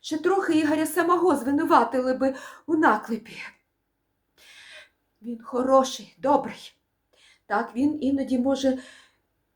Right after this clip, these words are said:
зірватися і вибухнути, як звір, але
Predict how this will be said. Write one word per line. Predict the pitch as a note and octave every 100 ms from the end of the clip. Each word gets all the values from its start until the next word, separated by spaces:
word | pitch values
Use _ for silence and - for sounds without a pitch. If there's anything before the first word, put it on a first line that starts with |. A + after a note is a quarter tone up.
| _ G#3+
зірватися | F4 C#4+ A3+ A3 D4 -
і | C#4
вибухнути, | C#4+ F4+ C4 C#4 C#4 C#4 C#4
як | D4 C#4+
звір, | C4 C#4 B3 -
але | B3+ C#4 D4